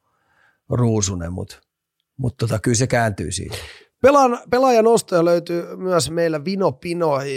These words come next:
Speaker 2: joten aloitetaan tällaisella kuin Valtteri Merelä.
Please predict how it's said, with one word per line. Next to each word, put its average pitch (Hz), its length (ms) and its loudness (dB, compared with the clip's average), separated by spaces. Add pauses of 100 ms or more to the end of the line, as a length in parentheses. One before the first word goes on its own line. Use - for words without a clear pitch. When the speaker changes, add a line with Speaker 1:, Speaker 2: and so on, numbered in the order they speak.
(100)
Speaker 2:
joten 139 380 -6
aloitetaan 180 560 -6
tällaisella 165 600 -4
kuin 170 340 -10 (240)
Valtteri 175 560 -4
Merelä. 170 680 0